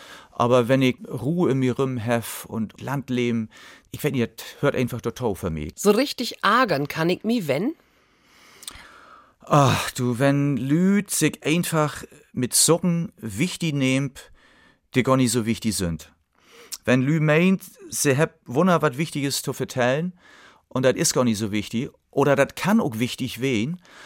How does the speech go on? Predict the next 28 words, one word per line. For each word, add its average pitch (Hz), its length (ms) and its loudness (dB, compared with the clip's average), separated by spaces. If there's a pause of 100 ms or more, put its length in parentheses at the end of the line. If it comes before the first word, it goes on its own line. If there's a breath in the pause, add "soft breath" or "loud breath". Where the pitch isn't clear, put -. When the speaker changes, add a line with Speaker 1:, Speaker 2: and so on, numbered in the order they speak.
(260 loud breath)
Speaker 1:
aber 143 480 4 (120)
man 139 140 0
muss 151 140 -2
sich 135 100 -4
doch 143 140 -6
deswegen 135 360 -2
nicht 127 200 -6
abspielen. 87 720 -2 (120)
Weißt 143 280 2
du, 160 140 0 (120)
ich, - 140 -6 (640 loud breath)
das 131 160 2
gibt 185 220 4
ein 165 200 2
Buch 185 300 4
von 165 360 2
Roger 156 380 2
Willemsen, 101 580 2 (140)
der 87 80 0
hätte 135 380 -2
mal 131 380 0
geschrieben, 143 800 -2
das 123 200 -6
heißt, 151 320 -4
ähm, 127 480 -2
Das 127 240 2
Hohe 147 240 4
Haus. 98 380 2